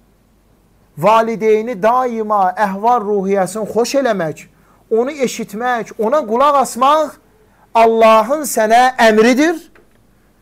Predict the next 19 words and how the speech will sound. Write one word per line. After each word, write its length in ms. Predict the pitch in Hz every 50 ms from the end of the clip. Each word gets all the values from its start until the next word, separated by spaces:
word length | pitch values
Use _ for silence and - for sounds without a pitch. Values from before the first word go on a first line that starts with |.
| _ _ _ _ _ _ _ _
Sonra 540 | _ - - - 294 320 294 262 233 220 220
uca 260 | 254 233 196 196 277
Allah 400 | 285 240 226 214 208 214 233 233
səndən 400 | 226 - 214 190 185 190 190 190
razı 340 | 175 170 165 160 143 143 160
qalır. 260 | 151 139 120 120 - - _ _ _ _ _ _ _ _ _ _ _ _ _
O 120 | 220 - -
əməli 320 | 220 196 190 185 185 208 202 180
yerinə 240 | 175 160 160 185 170
yetirməklə. 640 | 156 - - 143 143 135 131 - - - - - _ _ _ _ _ _ _ -
Əziz 260 | 254 285 311 311 262
qardaşlarım, 640 | 240 220 196 185 180 160 - - 165 151 147 139 127 - - - - - _ -
Allahın 600 | 254 269 285 277 294 285 294 285 294 330 330 285
razılığını 680 | 254 247 240 233 196 220 226 233 214 233 247 262 254 - 156 - - _ _ _
gətirən 500 | - 226 220 214 - 226 247 247 226 - -
əməllərdən 720 | 208 202 202 196 196 196 196 196 190 180 226 226 214 185
biri 180 | 202 220 240 220
də 140 | 214 220 220 226 240 247 240 _ _ _ _ _ - _ _ _ _ _ _ _ _ _ _ _ _ _ _ _ _ _ _ _ _ _ _ _ _ _ _ _
Allahın 840 | - 233 240 247 247 247 254 254 247 233 220 302 320 294 220 170